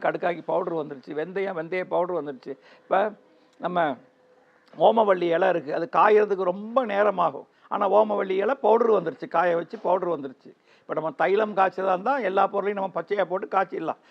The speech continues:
அதை என்னது ட்ரை பண்ணி, காய வச்சு, உலர்த்தி, பவுடர் ஆக்குறதுக்கு நீங்க பவுடர் ஃபார்ம்லயே எல்லாமே விக்கிது. அது மாதிரி அப்போ பவுடர் ஃபார்ம்லயே நீங்க வாங்கிக்கலாம். எல்லாமே சீப்பு தான். பவுடர் ஃபார்ம்ல ஒரு ட-, ஒரு பாக்கெட் ஐம்பது கிராம் வாங்கினா முப்பது ரூபா,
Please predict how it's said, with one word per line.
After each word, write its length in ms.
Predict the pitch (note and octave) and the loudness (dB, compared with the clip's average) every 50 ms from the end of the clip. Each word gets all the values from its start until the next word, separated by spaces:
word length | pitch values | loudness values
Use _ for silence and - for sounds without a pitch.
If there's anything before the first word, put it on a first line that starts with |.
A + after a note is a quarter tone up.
| - - - | -20 -10 -4
அதை 100 | - F3+ G3+ | -2 -2 -2
என்னது 200 | G3 G#3 G3+ G3 F3+ D3+ | -2 -4 -6 -6 -6 -4
ட்ரை 160 | - G3 G#3+ A#3+ G#3+ - | 0 2 2 2 2 0
பண்ணி, 320 | A#3 G3 F#3 F#3 F3+ F3+ F#3 F3+ F3+ - | -4 -4 -4 -6 -8 -8 -8 -8 -4 0
காய 220 | E3+ E3 G3 G#3+ A3 G#3 F#3+ | 0 2 2 2 2 0 0
வச்சு, 260 | F3+ - - - F3 E3+ F3 F3 E3+ D#3+ | -2 -4 -6 -6 -4 -2 -2 0 2 2
உலர்த்தி, 440 | D#3+ F3 G3 G#3 G#3 - - F3+ F3+ F3 F3 E3+ - | 4 4 4 2 0 -4 -8 -4 -4 -4 -2 -2 -2
பவுடர் 280 | - F3 G#3 G#3+ G3 F#3 F3+ | 0 0 0 2 2 2 0
ஆக்குறதுக்கு 420 | F3 F3+ F3 E3 E3+ D#3+ G#3 C#4 F4 F4+ _ _ _ _ - | 0 -2 -6 -8 -6 -4 -4 -4 -4 -6 _ _ _ _ -14
நீங்க 180 | F3+ E3+ F3+ A#3 B3 - E3 | -8 -4 -4 -4 -2 0 2
பவுடர் 360 | F3 G3 G3+ G#3 A3 A3 G#3 G3 | 2 2 2 2 0 0 0 0
ஃபார்ம்லயே 340 | F#3+ F3+ F3+ F#3 F#3+ A3+ A#3+ G3+ | 0 0 0 0 0 0 0 0
எல்லாமே 380 | F3 F3 F#3 F#3+ G3 F#3+ A3 A#3 G#3+ F#3 | -2 -2 0 0 0 0 -2 -4 -6 -6
விக்கிது. 300 | E3+ - - - C3 - _ _ _ _ _ _ _ _ _ _ _ _ _ _ - | -8 -8 -10 -10 -10 -12 _ _ _ _ _ _ _ _ _ _ _ _ _ _ -2
அது 140 | - D#3+ E3 E3+ | -2 -2 0 0
மாதிரி 160 | F3+ F#3+ G#3 A#3 | -2 0 0 -2
அப்போ 160 | A3 G#3+ G3+ D#3 - | -2 -4 -6 -2 0
பவுடர் 260 | E3 F#3 G3 G3+ F#3+ | 2 2 2 2 0
ஃபார்ம்லயே 340 | E3+ F#3 F#3 F3+ F3+ G#3 A#3+ A3 | 2 0 0 0 -2 -4 -4 -4
நீங்க 140 | F#3+ F3+ D#3+ D#3+ | -6 -4 -4 -4
வாங்கிக்கலாம். 480 | E3+ F3 E3+ D3+ D3+ D3 C#3+ C3+ C3 - _ - - | -4 -4 -6 -8 -6 -6 -4 -4 -6 -8 _ -12 -8
எல்லாமே 280 | B2+ - F3+ F#3 F#3+ A3 G#3 - | -4 -4 -4 -4 -4 -8 -8 -8
சீப்பு 260 | - G#3+ A3 - - G#3 E3+ | -8 -8 -8 -6 -4 -2 0
தான். 120 | F#3 C#3+ - - | 0 0 2 0
பவுடர் 240 | D#3 E3 E3+ D#3 D3+ | 0 0 0 -2 -2
ஃபார்ம்ல 280 | F3 F3 E3+ F3+ F3+ F#3 | -2 -2 -2 0 -2 -2
ஒரு 80 | E3+ D#3+ D#3 | -2 0 -2
ட-, 100 | E3+ E3 - _ _ _ - | -4 -6 -6 _ _ _ -8
ஒரு 80 | - - - F3+ | -8 -2 2 4
பாக்கெட் 320 | F3 F#3 F3 F#3 F3 F3 E3+ | 4 4 2 0 0 0 0
ஐம்பது 220 | E3 E3 F3+ F3 E3 | 0 0 -2 -2 0
கிராம் 240 | F3 F#3 F#3+ G3 F#3 | 0 0 0 -2 -2
வாங்கினா 240 | F#3 F#3 G3 G#3+ G#3+ F3+ | -4 -4 -4 -4 -4 -4
முப்பது 280 | E3+ - - F#3+ F#3 F#3 F#3+ | -6 -4 -2 -2 -2 0 0
ரூபா, 140 | G3+ A#3 | 0 0